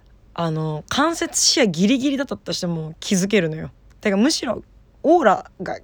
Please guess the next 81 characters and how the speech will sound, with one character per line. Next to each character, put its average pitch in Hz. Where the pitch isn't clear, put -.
感 190
じ 185
れ 185
る 165
の -
ね。 -
ね、 180
そ 196
れ 185
な 269
ん 370
で 226
か 185
っ -
つ -
っ -
た 330
ら、 160
あ 180
の、 165
私 165
中 180
野 370
に 370
住 339
ん 185
で 165
た 165
ん 156
で 156
す -
け 165
ど、 160
ち -
ょ-、 -
あ 165
の、 151
今 165
の 151
家 151
に 151
住 156
む 147
前 156
に 156
ね。 196
中 196
野 311
に 320
住 320
ん 262
で 190
た 180
ん 170
だ 170
け 190
ど、 175
そ -
こ 311
の 311
中 220
野 339
の 349
家 349
が、 -
ま 170
あ、 -
め 185
ち -
ゃ -
く -
ち -
ゃ -
安 269
か 190
っ -
た -
ん 190
だ -
け -
ど、 175